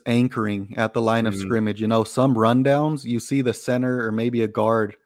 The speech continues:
Speaker 1: blasted back into the backfield, like, three or four yards, and it just blows up the play. So
Speaker 2: Mm.
Speaker 1: if you can get that interior rush going, you can kinda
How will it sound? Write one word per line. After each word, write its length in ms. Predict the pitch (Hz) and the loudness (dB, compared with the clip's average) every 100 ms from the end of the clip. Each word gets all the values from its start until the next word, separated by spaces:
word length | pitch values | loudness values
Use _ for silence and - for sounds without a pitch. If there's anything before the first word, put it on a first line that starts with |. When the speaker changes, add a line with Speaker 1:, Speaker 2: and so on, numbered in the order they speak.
| _ _ _ _ _ _ _ | _ _ _ _ _ _ _
Speaker 1:
blasted 520 | 120 117 120 - 117 | -2 0 0 -4 -6
back 360 | 110 113 110 - | -2 -2 -2 -6
into 340 | - 113 110 113 | -8 -6 -6 -6
the 80 | 104 | -4
backfield, 580 | 104 104 107 - 104 107 | -2 -2 -2 -6 -6 -6
like, 200 | 101 - | -8 -6
three 180 | 113 | -4
or 80 | 110 | -4
four 220 | 104 113 | -4 -4
yards, 340 | 107 104 107 101 | -2 -2 -2 -4
and 100 | 107 | -6
it 60 | |
just 220 | 104 107 - | -6 -8 -4
blows 320 | 110 110 104 | -2 0 -2
up 160 | 107 - | -4 -6
the 80 | |
play. 380 | 98 104 98 98 | -10 -6 -6 -8
So 260 | - 107 101 | -8 -6 -6
Speaker 2:
Mm. 260 | 95 90 - _ _ | -6 -10 -14 _ _
Speaker 1:
if 140 | 117 127 | -4 0
you 100 | 139 | 2
can 240 | 151 156 | 2 2
get 300 | 120 135 135 | 4 4 4
that 220 | 123 117 - | 2 2 0
interior 640 | 120 120 - 131 123 110 | -2 0 2 2 2 0
rush 340 | 104 113 - | 0 -2 -2
going, 440 | - 131 135 139 135 - | -2 0 0 -2 -6 -12
you 160 | 123 117 | -8 -6
can 180 | - 117 | -4 -6
kinda 440 | 123 123 135 113 | -2 -2 -2 -4